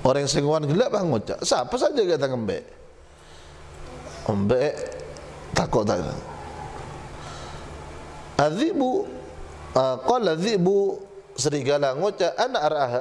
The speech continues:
engkau senguan." Hatta tarja sampai benar beli. Fa aslama ar-rajulu ilaihi ghanamahu. Pas bi orang gelap, embeng eh pasar akidah ke serigala.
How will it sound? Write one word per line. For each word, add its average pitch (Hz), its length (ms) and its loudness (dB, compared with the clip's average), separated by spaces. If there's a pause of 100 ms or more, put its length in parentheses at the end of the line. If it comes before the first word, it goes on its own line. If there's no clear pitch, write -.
engkau 185 240 0
senguan." 170 400 -2 (1400)
Hatta 147 320 4
tarja 151 400 0
sampai 170 240 2
benar 156 320 2
beli. 117 240 0 (880)
Fa 107 160 2
aslama 147 320 2
ar-rajulu 143 400 0
ilaihi 139 400 2
ghanamahu. 123 640 0 (320)
Pas 131 160 -6
bi 123 160 0
orang 117 320 0
gelap, 131 320 0 (1300)
embeng 120 480 0
eh 127 80 2
pasar 123 240 0
akidah 113 400 0
ke - 80 -4
serigala. 104 640 -4